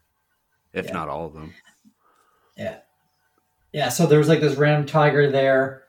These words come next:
Speaker 2: Um, the tiger, like, leaves. And then did Red kill the chemist? I forget.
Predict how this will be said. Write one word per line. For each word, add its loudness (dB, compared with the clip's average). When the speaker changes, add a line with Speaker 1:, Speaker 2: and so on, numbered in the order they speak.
Speaker 2:
Um, -2
the -8
tiger, 2
like, -2
leaves. -2
And -2
then 0
did -2
Red 6
kill 2
the -6
chemist? -2
I -4
forget. -8